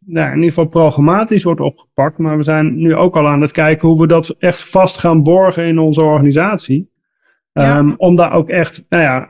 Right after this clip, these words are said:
Speaker 1: eh, uren en geld echt voor te reserveren om ook echt die slag te maken. En, ehm, ja, en dat, dat helpt ook wel als, als,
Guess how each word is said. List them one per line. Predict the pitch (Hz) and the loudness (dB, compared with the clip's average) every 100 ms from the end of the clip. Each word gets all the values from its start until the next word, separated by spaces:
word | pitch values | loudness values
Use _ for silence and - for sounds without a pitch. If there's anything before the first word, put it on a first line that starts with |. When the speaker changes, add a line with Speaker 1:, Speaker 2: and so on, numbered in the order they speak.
| - | -4
Speaker 1:
eh, | 160 156 - - | 0 0 -2 0
uren | 214 208 190 185 175 180 | 2 4 4 4 2 0
en | 175 | -4
geld | 151 185 190 180 - _ - | -2 2 2 0 -4 _ -6
echt | 165 - | -6 -4
voor | 165 165 | -2 0
te | |
reserveren | 151 160 143 - 214 208 151 | 2 2 0 -2 0 2 0
om | 156 | 0
ook | 165 160 | 0 -2
echt | 170 165 | -2 -2
die | 165 | -2
slag | - 240 - | -2 -4 0
te | 156 | 0
maken. | 123 110 107 117 - _ - | 0 -4 -14 -20 -20 _ -6
En, | 151 143 - | -2 -2 -4
ehm, | 160 143 143 143 143 135 _ _ _ _ _ _ - | -4 -2 0 -2 -2 -6 _ _ _ _ _ _ -4
ja, | 143 | 0
en | 135 | 2
dat, | 160 170 | 2 0
dat | 170 - | 0 2
helpt | 165 190 - | 2 2 0
ook | 214 208 | -2 2
wel | 202 190 190 | 2 2 2
als, | 180 - | -2 -4
als, | - 170 156 - | -4 -4 -4 -12